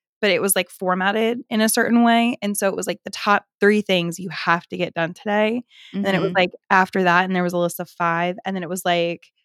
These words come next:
Speaker 1: if you're lucky, and there was a list of, like, ten or something.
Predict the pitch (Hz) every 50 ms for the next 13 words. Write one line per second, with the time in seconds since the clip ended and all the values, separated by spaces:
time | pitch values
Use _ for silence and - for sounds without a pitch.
0 | _ _ _ - - 196 - 185 180 180 180 165 175 175 - 202 202 208 208 214
1 | - - 196 196 175 190 196 190 185 185 180 180 190 185 - - 190 180 185 180
2 | 165 165 - - - - 175 160 165 170 175 190 214 - - 254 247 - 294 294
3 | 302 302